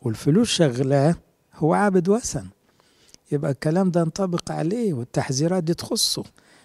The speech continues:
لو مخك في الفلوس وكأنها أهم حاجة في الحياة،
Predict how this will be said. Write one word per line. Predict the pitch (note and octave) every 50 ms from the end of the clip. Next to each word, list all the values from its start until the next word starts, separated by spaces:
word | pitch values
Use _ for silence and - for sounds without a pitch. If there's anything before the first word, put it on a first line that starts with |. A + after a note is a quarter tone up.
| _ _ _ D3+
لو | C3+ B2+
مخك | C#3 E3+ G#3 - - - D#3+ - -
في | -
الفلوس | C#3+ B2 - - C3+ C3+ D3+ F#3+ F#3 D3 - C3+
وكأنها | B2 - C#3 C#3+ C#3+ D#3 E3 E3+ D#3+ D3 C3 C#3+
أهم | G3+ - _
حاجة | - - E3+ F3 E3+ D#3+ C3+
في | - -
الحياة، | C3 A2+ - - B2 A#2 A#2+ A2+ A2+